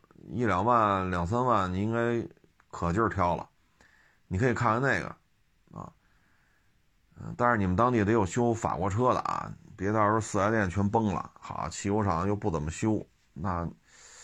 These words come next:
那你就别买了，啊，所以这些车呢，因为车龄大，坏肯定是必然的，因为车龄太大了，所以你还看你当地什么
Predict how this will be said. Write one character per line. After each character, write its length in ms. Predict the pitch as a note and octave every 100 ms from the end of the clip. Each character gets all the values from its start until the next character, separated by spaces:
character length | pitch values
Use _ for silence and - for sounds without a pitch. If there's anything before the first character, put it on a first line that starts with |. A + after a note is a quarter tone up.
| - - _
那 160 | - F2+
你 60 |
就 60 | D#2+
别 160 | D2+
买 120 | F2+ D#2
了， 160 | - - _ _ _ _
啊， 160 | C2+ -
所 140 | -
以 40 | B2
这 100 | C#3
些 120 | C#3
车 300 | B2 D3 C#3+
呢， 260 | A2 F2 F2
因 80 |
为 60 | A#2
车 160 | - A#2
龄 220 | A2+ B2
大， 280 | A2 - - _ _
坏 500 | - - C3 E2+ - -
肯 180 | -
定 200 | E2 G#2+
是 320 | G2+ F2 D2 - _ _ _ _
必 100 | -
然 260 | F2 G#1 A#1+
的， 140 | - _ -
因 100 | G2+
为 60 |
车 220 | G#2 -
龄 160 | G2 G2
太 300 | G2 E2+ G1+
大 180 | - G1+
了， 140 | G1+ _ _ _ - - - - _ _
所 160 | - C#3
以 80 |
你 80 | C3+
还 200 | A2+ A#2
看 260 | A#2+ C#3 A2
你 100 | F2
当 260 | A2 A#2+ C3
地 280 | A#2+ - - _ _ _ _ _ _ _
什 240 | - - F2+
么 420 | B2 G#2 F2 A#1+